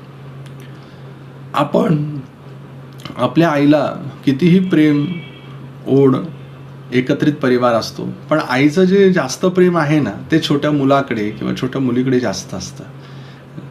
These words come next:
लहान्या मुलावरती विशेष प्रेम असतं त्यांचं. याचबरोबर त्यामुळे मनामध्ये मग वैमनस्य तयार होतं की मी आईला सांभाळतोय, मग आईचं तरी भावाकडे जास्त लक्ष आहे.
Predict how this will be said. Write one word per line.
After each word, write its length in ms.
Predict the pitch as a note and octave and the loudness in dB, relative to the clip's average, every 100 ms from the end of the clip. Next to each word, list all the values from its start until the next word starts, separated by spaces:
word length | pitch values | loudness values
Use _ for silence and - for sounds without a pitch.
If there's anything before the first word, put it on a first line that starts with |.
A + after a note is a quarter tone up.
| - | -6
लहान्या 340 | A2 A2+ B2 | -4 -2 -2
मुलावरती 500 | A#2+ A2+ A#2+ - - | 0 0 0 0 -2
विशेष 340 | E3+ B2+ D3+ - | 0 0 0 -2
प्रेम 340 | - C#3+ C3+ | -2 0 0
असतं 280 | F2+ - - | -4 -10 -12
त्यांचं. 380 | - F#2 F2+ F#2+ - - - - - - - - - - | -10 -10 -10 -12 -14 -18 -18 -18 -18 -18 -18 -18 -18 -6
याचबरोबर 840 | A#2 D3 F#3+ G#3+ G3 F#3 E3+ C#3+ A2+ - - - - | 0 2 2 4 4 4 4 2 0 -4 -10 -14 -4
त्यामुळे 260 | - E3 F#3+ | 2 4 6
मनामध्ये 480 | F#3 D#3 F3+ F#3+ G3+ | 6 4 4 4 4
मग 160 | G3+ | 4
वैमनस्य 500 | F#3+ F3 F3+ F3+ D#3+ D#3 | 4 4 6 4 2 2
तयार 220 | C#3+ C3 | 4 4
होतं 200 | B2+ C3 | 2 0
की 160 | B2+ C#3+ | 0 2
मी 120 | D3 | 4
आईला 300 | D3 C3+ C3+ | 4 4 2
सांभाळतोय, 680 | C3+ B2+ B2 B2+ B2 A2+ G#2+ G#2+ A2+ - - | 0 0 2 2 2 -2 -4 -6 -10 -14 -10
मग 160 | A#2+ A#2+ | -4 0
आईचं 300 | A#2 B2 C3+ | 0 -2 -2
तरी 140 | C3 C3 | 0 0
भावाकडे 500 | A2+ A2+ B2+ C3 B2+ | -2 -2 -2 -2 -2
जास्त 300 | G#2 - A#2+ | -4 -6 -8
लक्ष 300 | G#2 - G2+ | -8 -8 -8
आहे. 240 | G2 A2 | -8 -12